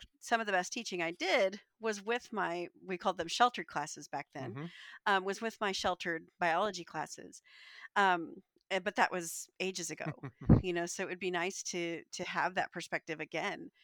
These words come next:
Speaker 1: you know, and what does that look like now? Because certainly that teaching looks a little bit different now than it did, say, ten years ago,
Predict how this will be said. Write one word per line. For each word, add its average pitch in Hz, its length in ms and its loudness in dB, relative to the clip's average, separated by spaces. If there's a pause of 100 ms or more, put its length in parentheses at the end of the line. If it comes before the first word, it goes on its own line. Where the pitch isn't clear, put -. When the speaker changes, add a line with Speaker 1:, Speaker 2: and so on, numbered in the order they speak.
(400)
Speaker 1:
you 170 80 -4
know, 156 80 -2
and 151 140 -6
what 165 100 -2
does 165 120 -6
that - 160 -2
look 165 140 -8
like 151 200 -2
now? 165 280 0
Because 165 300 -10
certainly 165 380 -8
that 156 220 -4
teaching 160 420 -8
looks - 300 -12
a 151 40 -10
little 160 180 -8
bit 104 120 -12
different 156 320 -10
now 180 300 0
than 156 100 -6
it 156 140 -8
did, 160 340 -4
say, 156 300 -4
ten 165 180 -2
years 262 220 -2
ago, - 160 -10